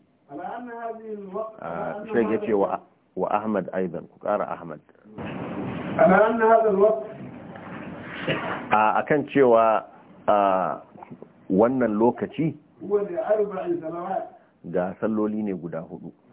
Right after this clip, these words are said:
Speaker 1: بالظهر والعصر مشتركا بينهما.
Speaker 2: Da azhar da la'asar, wanda wannan lokacin akwai ishtiraki, a, wannan lokaci, a, da yake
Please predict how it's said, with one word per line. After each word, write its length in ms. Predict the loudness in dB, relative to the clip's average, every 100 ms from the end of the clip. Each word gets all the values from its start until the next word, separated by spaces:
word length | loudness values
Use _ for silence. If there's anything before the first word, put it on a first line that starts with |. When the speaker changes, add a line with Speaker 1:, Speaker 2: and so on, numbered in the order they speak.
| _ _ _ _ -12
Speaker 1:
بالظهر 560 | -10 -10 -8 -2 -2 -2
والعصر 560 | -4 -4 -6 -8 -8 -12 -12 -16
مشتركا 600 | -14 -14 -6 -6 -6 -10 -12
بينهما. 680 | -8 -8 -8 -10 -10 -12 -14 -16 -20 _ _ _ _ -8
Speaker 2:
Da 160 | -4 -2
azhar 460 | 2 2 2 0 -2
da 140 | -4
la'asar, 440 | -4 -4 -8 -10 -14 _
wanda 280 | -14 -8 -4
wannan 280 | -4 -6 -8
lokacin 540 | -8 -10 -14 -12 -14 -14
akwai 260 | -12 -12 -12
ishtiraki, 800 | -16 _ -2 -2 -4 -12 -12 -16 _ -10
a, 340 | -6 -4 -4 -2
wannan 320 | -2 0 -2
lokaci, 540 | -2 -4 -10 -6 -6 -8 _ _ _ _ _ _
a, 400 | -2 0 0 -4 -8
da 140 | -10 -8
yake 460 | -6 -6 -6 -6